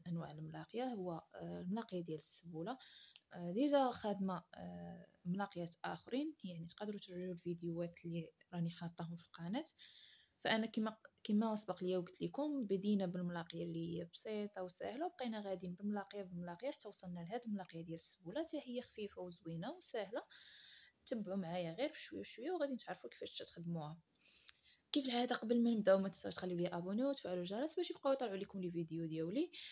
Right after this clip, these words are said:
حتى الناس اللي يلاه غيشوفوا الفيديو لاول مره غيدخلوا القناه، ما تنساوش تشتركوا بالقناه، وحتى نتوما تبقوا تفعلوا الجرس باش يبقاو يطلعوا لكم لي فيديو. وبالنسبه للناس اللي جداد، يعني، ومبتدئات، فانا راه ديجا حاطه فيديوهات فيهم كيفاش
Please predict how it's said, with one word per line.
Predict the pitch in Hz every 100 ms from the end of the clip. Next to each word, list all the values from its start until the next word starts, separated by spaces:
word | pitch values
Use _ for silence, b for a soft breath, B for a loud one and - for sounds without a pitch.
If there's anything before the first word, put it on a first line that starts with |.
| B
حتى | - 330
الناس | 311 285 277 -
اللي | 226
يلاه | 226 214
غيشوفوا | 220 220 226 214 214 196
الفيديو | 196 190 180
لاول | 175 196 190
مره | 180 175 170
غيدخلوا | 160 156 - 165
القناه، | 165 - 202 277
ما | 359
تنساوش | - 262 240
تشتركوا | - - 180 175 170
بالقناه، | - - 165 208 285
وحتى | - 339 330
نتوما | 320 302 285
تبقوا | - - -
تفعلوا | 254 233 233
الجرس | 220 294 339
باش | 349
يبقاو | 262 - 214
يطلعوا | 202 185 180
لكم | 185 185 175
لي | 175
فيديو. | 170 170 285 - B B B B B B - -
وبالنسبه | 285 285 277 269 254 247 233 269 269 240 233
للناس | 220 214 220 220
اللي | 196
جداد، | 180 208 208 180
يعني، | 175 190
ومبتدئات، | 190 190 - 175 175 - 349 -
فانا | - 247 240 226
راه | 196
ديجا | 208 190
حاطه | - 202 -
فيديوهات | 180 185 175 180 175 175
فيهم | - 185 175 170
كيفاش | - 196